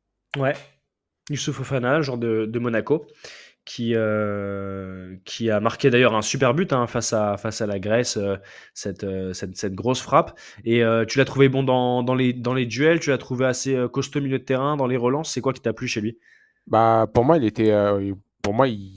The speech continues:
Speaker 2: il a, il a tout fait. Je veux dire, euh, pour le, il a récupéré énormément de ballons, il est imposant, euh, physiquement parlant.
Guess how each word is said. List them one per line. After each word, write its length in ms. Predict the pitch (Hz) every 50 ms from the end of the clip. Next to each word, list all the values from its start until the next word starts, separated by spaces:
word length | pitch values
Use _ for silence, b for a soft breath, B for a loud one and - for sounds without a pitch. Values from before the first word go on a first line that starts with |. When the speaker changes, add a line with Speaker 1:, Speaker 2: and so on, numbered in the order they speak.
| 98 95 95
Speaker 2:
il 140 | 95 95 98
a, 60 | - -
il 140 | 113 101 101
a 80 | 95
tout 120 | - - 123
fait. 200 | - 180 175 120
Je 80 | 95
veux 80 | 98 95
dire, 240 | 95 117 120 110 101
euh, 560 | 101 101 98 95 95 92 90 90 87 87 - - - 58 57 - - - - - 50 50 - - _
pour 140 | - 98 98
le, 360 | 95 92 92 90 90 87 87 - _ _ _ _ _ _ -
il 80 | 110 101
a 160 | 92 90 92
récupéré 400 | 95 98 - - - 110 98 98
énormément 440 | 104 104 107 104 107 107 104 110 107
de 60 | 101
ballons, 540 | 95 104 101 104 113 127 131 139 139 139 123
il 160 | 101 90 98
est 100 | 107 - -
imposant, 960 | 127 107 - 120 120 113 104 120 123 120 117 117 110 104 101 98 98 98 95
euh, 40 | 92 -
physiquement 380 | - 104 98 98 - 110 107 98
parlant. 500 | - 104 101 110 127 139 151 151 143